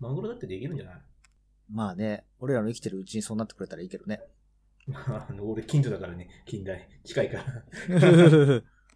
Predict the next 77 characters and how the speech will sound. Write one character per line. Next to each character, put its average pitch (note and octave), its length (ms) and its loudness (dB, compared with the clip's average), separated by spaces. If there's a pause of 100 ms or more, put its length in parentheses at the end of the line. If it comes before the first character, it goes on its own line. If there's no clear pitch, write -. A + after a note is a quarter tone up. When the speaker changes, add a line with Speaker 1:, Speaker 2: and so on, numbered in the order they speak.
(160)
Speaker 2:
何 C#3+ 180 -6
で D#3+ 60 -4
も E3 80 -2
い - 20 -2
い - 20 -2
け B2+ 80 -2
ど、 F#2 140 -8 (160)
安 D3+ 240 -4
く D#3 100 -8
て - 100 -6
美 G2+ 60 -4
味 A2+ 60 -6
し - 140 -12
い C3 40 -4
も B2+ 120 -4
の B2+ 120 -6
が G#2+ 60 -4
あ F#2+ 40 -2
れ F#2 60 -4
ば、 E2+ 220 -12
そ - 140 -12
れ G#2 60 -6
で G#2+ 280 -4 (500)
何 G#2+ 140 -6
で G#2 80 -4
も G#2 60 -4
い A2 60 -6
い G2+ 40 -6
や F2+ 80 -6
っ - 40 -14
て - 140 -20
感 - 140 -20
じ。 - 160 -20 (480)
そ - 180 -10
ん D3 60 -2
な D3+ 80 -2
結 D3+ 220 -6
論 C#3+ 100 0
良 C#3 80 0
く C3 100 -6
な G2+ 100 -4
い F2+ 60 -8
ね。 E2+ 240 -12
な F#2 100 -10
ん - 40 -20
か - 120 -20
環 C#3 240 -4
境 D3 240 -2
の、 C#3+ 240 -4 (120)
さ、 - 260 -8 (280)
環 G3 200 0
境 F#3+ 160 0
の F3 280 0
い G3+ 140 0
い - 40 2
話 A2 260 -6
と G2 100 -14
か F#2+ 80 -10
を F2+ 40 -12
し - 80 -14
た A2 80 -6
方 G2+ 80 -2
が F#2 60 -8
良 G#2 80 -4
か A2 80 -2
っ G#2 60 -10
た F#2+ 80 -12
の F2+ 60 -12
か F2+ 60 -18
も E2 60 -16
し - 80 -16
れ F#2 60 -8
な F2 120 -12
い E2+ 60 -18
け E2 60 -14
ど、 - 120 -20 (640)
考 E3+ 260 -2